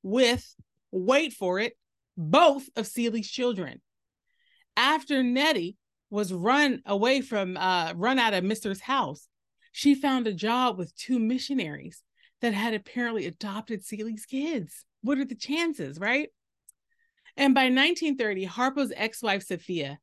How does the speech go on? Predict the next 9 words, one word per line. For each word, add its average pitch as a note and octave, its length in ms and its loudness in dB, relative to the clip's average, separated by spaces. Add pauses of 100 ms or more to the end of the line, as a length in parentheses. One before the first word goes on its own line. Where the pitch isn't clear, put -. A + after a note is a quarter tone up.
(100)
had G#3 300 -2
a F#3+ 60 2
new G#3+ 240 2
man G3 340 0
and E3+ 160 -6
a E3+ 40 -6
friendship F3+ 480 -6
with D3 120 -12
Celie. G#2+ 420 -14